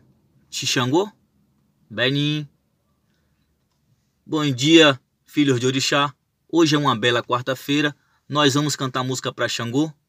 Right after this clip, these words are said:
Sim, ok. Primeira música diz o seguinte: Dadá é conhecedor dos seus filhos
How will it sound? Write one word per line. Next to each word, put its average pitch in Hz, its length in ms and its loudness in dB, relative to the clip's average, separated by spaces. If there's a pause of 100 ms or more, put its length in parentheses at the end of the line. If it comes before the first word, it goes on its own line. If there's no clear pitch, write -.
(580)
Sim, 120 480 -6 (280)
ok. 117 460 -6 (1400)
Primeira 180 300 6
música 180 300 0
diz 180 160 -8
o 180 80 -6
seguinte: 147 580 -6 (840)
Dadá 139 640 4 (320)
é 135 120 -6
conhecedor 143 720 -4
dos 143 140 -4
seus - 360 -4
filhos 151 580 -6